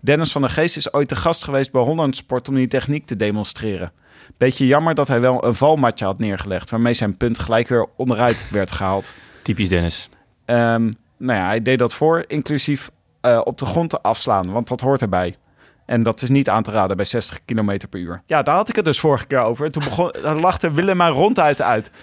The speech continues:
Speaker 2: Ja.
Speaker 1: Maar ik zou nu toch wel een keer van iemand willen weten... wat nou de beste manier is om te vallen als je in het peloton, eh, valt.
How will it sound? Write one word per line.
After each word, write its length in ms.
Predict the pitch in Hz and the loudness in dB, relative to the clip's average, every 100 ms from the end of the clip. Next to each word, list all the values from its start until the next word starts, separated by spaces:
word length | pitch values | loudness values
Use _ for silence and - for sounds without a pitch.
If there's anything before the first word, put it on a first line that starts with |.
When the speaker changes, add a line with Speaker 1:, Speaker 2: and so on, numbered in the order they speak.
| - | -8
Speaker 2:
Ja. 140 | 104 | 0
Speaker 1:
Maar 140 | 160 175 | 0 0
ik 80 | - | 0
zou 180 | 196 | 2
nu 120 | 196 196 | 2 0
toch 160 | 208 | 0
wel 120 | 202 | 2
een 60 | 190 | 0
keer 200 | 185 180 | -2 -4
van 200 | - 165 | -4 -6
iemand 260 | 175 170 156 | -2 -2 -2
willen 200 | 160 156 | 0 0
weten... 180 | 156 147 | 0 0
wat 80 | |
nou 120 | 135 123 | 0 0
de 80 | |
beste 300 | 101 151 - | 2 0 0
manier 300 | 139 135 135 | 0 2 0
is 140 | 123 - | -2 -6
om 80 | 131 | -8
te 100 | 113 | 0
vallen 240 | 135 113 | 2 2
als 120 | 95 | 0
je 60 | - | -2
in 100 | 113 | -4
het 0 | |
peloton, 520 | 113 107 104 120 107 98 | -2 -2 -2 -2 -2 -2
eh, 140 | 95 | -2
valt. 320 | 107 117 - | 0 -2 -2